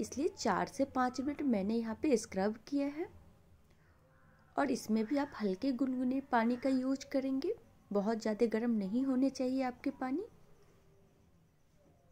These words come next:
जहाँ जहाँ भी tan है वहाँ पे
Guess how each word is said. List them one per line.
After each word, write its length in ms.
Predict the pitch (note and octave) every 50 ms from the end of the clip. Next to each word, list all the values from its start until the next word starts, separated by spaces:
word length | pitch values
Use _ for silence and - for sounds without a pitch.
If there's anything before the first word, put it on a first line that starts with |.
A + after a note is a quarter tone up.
| - - - - - _ _ - - _ _ _ - - - - - - - - _ _ _ - - - - - - - - - _ - - - - - - -
जहाँ 280 | G3+ G3+ F#3 E3 F3+ F#3+
जहाँ 260 | G3 G#3+ G#3 G3+ G3+
भी 100 | G3 C#4 C#4
tan 360 | - - C4 B3 B3+ B3+ B3 -
है 80 | D#4+ E4
वहाँ 420 | D#4 B3+ A3 F#3+ F3+ F#3+ G3 G3 -
पे 140 | - D4+ F4+